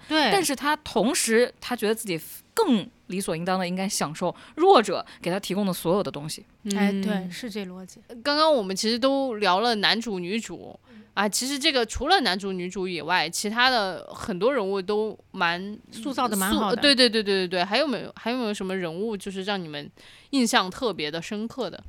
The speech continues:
Speaker 1: 那个女律师，风骚女律师，哎。
Speaker 3: 嗯，叫 Nora。
Speaker 1: 就是首先，呃，此片当中有非常多的金句出自她口，对吧？无论是前面说的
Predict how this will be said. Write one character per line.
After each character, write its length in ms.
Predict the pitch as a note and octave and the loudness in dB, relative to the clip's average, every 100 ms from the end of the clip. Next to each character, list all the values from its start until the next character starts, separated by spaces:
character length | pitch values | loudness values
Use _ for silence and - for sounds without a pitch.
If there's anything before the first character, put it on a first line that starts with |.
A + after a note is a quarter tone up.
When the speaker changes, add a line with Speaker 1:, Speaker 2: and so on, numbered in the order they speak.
| - | 0
Speaker 1:
那 140 | G3+ | 2
个 220 | F#3+ F#3+ | 4 4
女 240 | F#3 F#3+ F#3+ | 6 8 8
律 180 | C4 B3+ | 8 8
师， 280 | - E4 C4+ | 6 2 0
风 180 | D4+ | 0
骚 200 | C#4+ D4+ | 6 6
女 100 | A#3+ | 8
律 100 | G#3+ | 6
师， 180 | C#4+ F#4 - | 6 4 2
哎。 140 | - A#3+ | 2 6
Speaker 3:
嗯， 180 | B3 F3+ | 4 4
叫 200 | G#3+ G3+ G3 - | 2 2 0 -6
Nora。 560 | G#3 A3+ A#3+ A#3 E3+ E3 _ - | 0 6 8 8 6 2 _ 0
Speaker 1:
就 140 | - G4+ | 8 10
是 480 | F4+ D4+ C4 A#3+ A3 | 12 12 12 10 8
首 160 | D#4+ | 8
先， 400 | F#4 G#4 G4 F#4 C4 | 10 10 8 4 2
呃， 460 | - A3+ G#3+ G#3 G3 - _ _ _ - | 6 8 8 4 2 -4 _ _ _ -8
此 340 | - G#3+ G#3+ | -4 0 0
片 400 | - F4 F#4 F#4 | 2 6 6 8
当 160 | F4 F4+ | 6 6
中 100 | D#4+ | 4
有 120 | G#3+ | 4
非 120 | D#4 | 2
常 120 | C#4+ | 2
多 100 | C#4+ | 0
的 80 | B3 | 0
金 260 | G#3 F4 G4 | 0 0 4
句 160 | E4+ | 2
出 200 | G#3+ A3+ | 2 -2
自 100 | G3 | -4
她 160 | F#3 F#3+ | -4 -6
口， 240 | - - - - - - | -8 -14 -16 -20 -20 -2
对 100 | A3 | 2
吧？ 140 | G3 | 4
无 120 | F3 G#3+ | 2 0
论 140 | A#3+ | 2
是 100 | A3+ | 0
前 160 | - G#3 | 0 0
面 80 | |
说 140 | G#3+ | 0
的 80 | G#3+ | 0